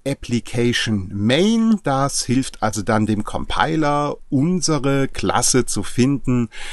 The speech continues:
die tatsächlich ausgeführt werden soll, wenn die Anwendung startet. Und da brauchen wir uns jetzt im Detail nicht weiter zu beschäftigen. Aber hier sehen wir mal ein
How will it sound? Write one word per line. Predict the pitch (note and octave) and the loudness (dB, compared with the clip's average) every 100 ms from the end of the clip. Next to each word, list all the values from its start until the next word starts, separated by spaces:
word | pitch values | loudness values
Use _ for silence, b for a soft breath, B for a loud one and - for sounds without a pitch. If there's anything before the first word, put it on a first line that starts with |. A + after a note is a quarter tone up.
| B B | B B
die | A#2+ A2+ | -2 -2
tatsächlich | - F#2 - A#2+ - A2+ - F#2 | -2 -4 0 0 2 -2 -2 2
ausgeführt | C3+ C#3+ - B2 - B2 A#2+ - | 2 2 0 -2 0 2 2 2
werden | F#2+ A2+ G#2 F#2 | 0 2 0 0
soll, | G2+ A2 A2+ F#2+ | 0 2 0 0
wenn | G#2 | 0
die | G2 G2+ | -2 -4
Anwendung | - G#2 G2 G2 F#2 F#2 D#2 | 0 2 2 -2 -2 -4 -4
startet. | - - - F#2+ G2+ G#2+ A3 C4+ - B B B B B B | -6 -6 -2 -2 0 4 4 6 6 B B B B B B
Und | C3+ A#2 A2+ A2 - | 0 2 2 2 0
da | G2 | -2
brauchen | F#2 F#2+ G2+ | -2 0 0
wir | |
uns | E2 G2+ | 0 0
jetzt | G2 - | -2 -2
im | A2+ | -4
Detail | G2+ G2 F#2 F#2+ | -4 -4 -4 -4
nicht | G2+ - | -4 -4
weiter | F2 F2 F#2 | -6 -6 -6
zu | - G2 | -8 -8
beschäftigen. | F#2 - F#3+ - F#3 E3 D3+ | -4 0 0 0 -4 -2 -4
Aber | A2+ B2 | -4 -2
hier | A#2+ E3+ G#3 F#3+ | -2 -2 0 2
sehen | C#3+ D#3 | 2 0
wir | C#3+ C3 | 0 0
mal | A2+ A2+ - | 0 -2 -2
ein | G2 G#2+ A2+ B2 | -2 0 0 -2